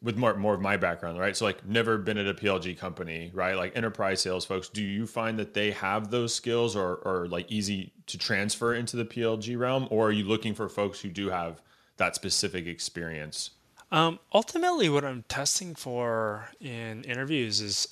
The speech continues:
Speaker 2: I'm, I'm looking for folks that want to build, have a builder's mentality. So, of course, you know, traditionally we loved sales folks that wanted to,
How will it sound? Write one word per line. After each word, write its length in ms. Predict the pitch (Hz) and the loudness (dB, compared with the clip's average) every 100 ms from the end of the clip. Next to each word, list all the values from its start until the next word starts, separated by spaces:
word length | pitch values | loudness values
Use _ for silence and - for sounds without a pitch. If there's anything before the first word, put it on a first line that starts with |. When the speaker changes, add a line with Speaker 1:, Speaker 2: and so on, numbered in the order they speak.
| - | -8
Speaker 2:
I'm, 260 | 117 131 - | -10 -12 -14
I'm 160 | - 127 | -10 -8
looking 300 | 143 - 226 | -6 -6 -6
for 100 | 151 | -4
folks 320 | - 143 - | -4 -2 -2
that 140 | - - | -4 -6
want 240 | 127 135 - | -8 -8 -4
to 420 | - 123 117 110 - _ _ _ _ _ | -2 0 -2 -4 -10 _ _ _ _ _
build, 380 | 127 113 135 143 | 6 8 8 6
have 340 | - - 113 | 2 4 4
a 40 | 110 | 2
builder's 400 | 107 110 117 110 | 0 2 2 0
mentality. 720 | 104 92 101 98 95 95 107 - - - - - _ | -6 -2 0 0 -2 -8 -12 -20 -20 -20 -20 -20 _
So, 600 | - 131 113 113 113 131 - | 2 4 4 2 2 -2 -6
of 180 | - | -10
course, 680 | - 165 151 - - - - - | -6 -2 2 4 4 2 -2 -8
you 140 | 139 | -6
know, 240 | 113 110 | -2 -4
traditionally 760 | 110 - 139 135 127 120 117 127 | -4 -4 -2 -2 -4 -4 -4 -4
we 160 | - 127 | -6 -4
loved 420 | 120 123 120 110 | 2 4 2 4
sales 240 | - 127 - | 4 4 2
folks 300 | 135 117 - | 0 -2 -2
that 160 | 135 | -2
wanted 220 | 139 120 | -4 -6
to, 280 | 107 110 117 | -4 -4 -6